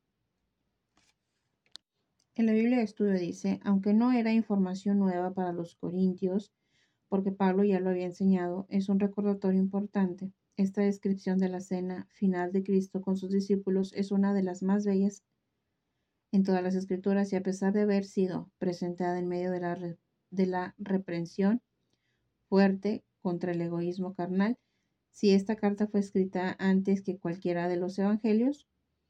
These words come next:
como lo crean cas-, bueno, como lo creen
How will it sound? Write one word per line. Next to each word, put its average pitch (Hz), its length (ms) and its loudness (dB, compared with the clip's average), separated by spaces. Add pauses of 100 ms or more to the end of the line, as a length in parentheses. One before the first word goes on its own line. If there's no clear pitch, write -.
(1500)
como 190 300 2
lo 180 180 -2
crean 208 560 2 (160)
cas-, 190 480 -2 (240)
bueno, 180 220 0
como 175 220 -4
lo 170 140 -4
creen 208 340 2